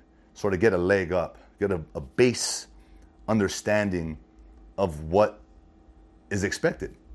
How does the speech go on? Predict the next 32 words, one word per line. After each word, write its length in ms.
from 160
the 100
Q 280
B 140
position, 520
right? 240
It 140
is, 300
there's 200
a 60
lot 300
of 80
different 240
details. 420
The 100
drop 360
is 100
different. 380
It's 80
not 160
your 80
typical 380
drop. 420
Um, 380
the 80
ball 260
needs 160
to 80
come 240
out 140
on 220
time. 440